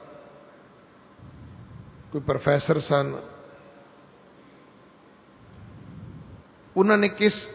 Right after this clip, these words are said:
ਆਧਾਰ ਤੇ ਤੈਨੂੰ ਇਸ ਗੱਲ ਤੋਂ ਮਨਾ ਕੀਤਾ ਸੀ?" ਉਹ ਕਹਿੰਦਾ, "ਮੈਨੂੰ ਕੁਛ ਨਹੀਂ ਪਤਾ, ਮੈਨੂੰ ਸਿਰਫ ਇਹ ਪਤਾ ਵੀ ਮੇਰੀ ਮਾਂ ਨੇ ਕਿਹਾ ਹੈ, ਤੇ ਮੇਰੀ ਮਾਂ ਮੇਰੇ ਵਾਸਤੇ ਰੱਬ ਦਾ ਰੂਪ ਹੈ,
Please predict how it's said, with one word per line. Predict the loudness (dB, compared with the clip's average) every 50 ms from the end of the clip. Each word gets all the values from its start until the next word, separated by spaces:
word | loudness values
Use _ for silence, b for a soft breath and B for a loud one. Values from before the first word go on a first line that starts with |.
| -4 -2
ਆਧਾਰ | 0 4 4 6 6 4 2
ਤੇ | 0 0 -2 -2
ਤੈਨੂੰ | 0 0 -2 0 0 0
ਇਸ | 0 -2 -2 0
ਗੱਲ | 0 0 0 0
ਤੋਂ | -2 -2 -2 -2
ਮਨਾ | 0 0 0 0 -2
ਕੀਤਾ | -2 -6 -12 -10 -8 -6 -6 -6
ਸੀ?" | -8 -10 -16 -16 -14
ਉਹ | -14 -6
ਕਹਿੰਦਾ, | -4 -4 -2 -2 -2
"ਮੈਨੂੰ | -4 -4 -4 -4 -4
ਕੁਛ | -6 -6 -6 -6 -6 -6
ਨਹੀਂ | -6 -6
ਪਤਾ, | -6 -6 -8 -8 -10 -16 -18 -18 -20 -20 -20 -20 -20 -20 -20 -20 -20 -20 -18 -8 0 4
ਮੈਨੂੰ | 6 6 8 6 6
ਸਿਰਫ | 6 4 4 4 4 4
ਇਹ | 4
ਪਤਾ | 4 2 0 0 2 2
ਵੀ | 2 0 0
ਮੇਰੀ | -2 -2 0 0 0
ਮਾਂ | 0 0 0 0 0 -2
ਨੇ | -2 -4 -6
ਕਿਹਾ | -6 -4 0 2 2 2
ਹੈ, | 2 0 -4 -8 -14 -14 -16 -18 -18 -20 -20 -20 -20 -20 -20 -20 -20 -20 -20 -20 -20 -20 -12 -6
ਤੇ | -4
ਮੇਰੀ | 0 6 8 8 8 8 8 6
ਮਾਂ | 6 8 8 8 8
ਮੇਰੇ | 6 4 4 4 4 2
ਵਾਸਤੇ | 4 4 4 2 2 0 -2 -2 0 2
ਰੱਬ | 2 2 0 0 0
ਦਾ | 2 2 2
ਰੂਪ | 2 0 -2 -6 -6 -6 -6
ਹੈ, | -8 -8 -8